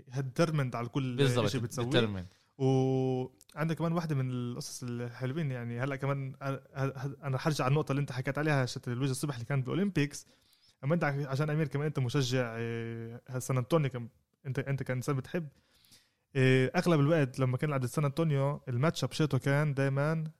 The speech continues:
Speaker 1: إيه، اسمه توني باركر. يعني، توني باركر هو فرنساوي.
Speaker 2: مم.
Speaker 1: إيه، هلأ بنفس السنة اللي كان يلعب فيها كوبي بالألفين وستة، كان عنده السنتر بالفريق اسمه روني تورياف. روني تورياف كان فرنساوي، لعب مع توني باركر،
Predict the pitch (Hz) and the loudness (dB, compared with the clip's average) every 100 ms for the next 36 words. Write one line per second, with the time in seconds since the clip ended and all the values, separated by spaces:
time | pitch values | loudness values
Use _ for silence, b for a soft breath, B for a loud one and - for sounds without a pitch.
0 | _ 127 120 123 123 139 - - 143 135 | _ -8 -4 -4 -4 -6 -6 0 2 4
1 | 131 110 123 _ _ _ - 117 151 143 | 0 -2 -12 _ _ _ -8 -2 0 2
2 | 160 143 139 139 143 135 147 120 104 _ | 2 2 4 4 2 2 2 0 -4 _
3 | _ _ _ 123 98 - _ _ _ _ | _ _ _ -6 -6 -8 _ _ _ _
4 | _ _ _ _ 139 123 127 127 123 120 | _ _ _ _ 0 2 2 2 2 2
5 | 123 123 - _ - 139 190 165 - 180 | 2 -2 -6 _ -4 0 2 4 6 6
6 | 160 190 190 _ _ _ _ _ 135 117 | 6 4 0 _ _ _ _ _ -4 0
7 | 151 147 127 - 147 131 120 117 - 139 | 2 2 0 0 2 2 2 -2 0 2
8 | 123 120 131 143 135 123 120 113 175 - | 2 2 2 4 4 4 2 2 0 2
9 | 160 208 - _ _ _ - 156 147 170 | 2 2 -4 _ _ _ -6 -2 2 2
10 | 160 135 120 180 180 - 123 120 127 156 | 4 4 4 2 2 0 -2 0 2 2
11 | 208 - - 165 143 147 165 147 160 127 | 2 -2 -8 -2 2 4 4 6 6 6
12 | 113 135 147 143 - 147 151 - 143 135 | 2 2 2 2 2 2 2 2 0 0
13 | 135 165 170 151 165 165 127 156 147 151 | 0 2 4 4 2 2 2 2 2 2
14 | 147 143 120 | 2 0 -2